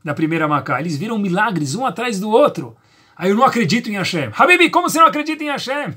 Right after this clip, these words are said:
<laughs> Todo mundo viu Hashem. Como que é possível que tiveram alguns escravos de Paró que quando foram avisados que ia cair Bará, depois de cair seis Makot,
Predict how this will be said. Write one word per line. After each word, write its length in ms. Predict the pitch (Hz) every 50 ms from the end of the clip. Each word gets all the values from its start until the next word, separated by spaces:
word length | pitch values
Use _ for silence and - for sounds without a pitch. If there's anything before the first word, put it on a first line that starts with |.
| - -
<laughs> 1200 | - - - - - _ _ _ _ _ _ _ _ - - 302 - - - _ _ _ _
Todo 240 | - 330 370 - 339
mundo 320 | 320 320 330 370 349 320 262
viu 140 | 269 254
Hashem. 500 | 233 208 - - 208 190 156 135 110 113 - _ _ _ _ _ _ -
Como 240 | - 269 330 370 -
que 100 | - 302
é 60 | 294
possível 680 | 302 320 226 - - - 269 285 285 277 214 185 165
que 140 | - - 156
tiveram 400 | - - 202 151 143 262 294 277
alguns 380 | 233 220 196 175 254 320 302 277
escravos 560 | 240 - - - 220 254 262 247 226 202 170
de 80 | 202
Paró 500 | 160 190 202 - 185 196 208 240 285 285 - _ _ _ _
que 100 | - 160
quando 340 | - 202 214 196 196 - - _ _ _ -
foram 340 | - - 220 262 311 277
avisados 380 | 262 202 214 180 233 254 - -
que 100 | - 233
ia 60 | 202
cair 260 | - - 190 220 254
Bará, 340 | 202 226 214 196 208 226 208
depois 360 | 165 156 165 165 202 233 240
de 100 | 196 240
cair 220 | 175 - 220 254 208
seis 440 | - - - - 240 277 294 285 285
Makot, 500 | 262 240 208 - 220 220 190 143 -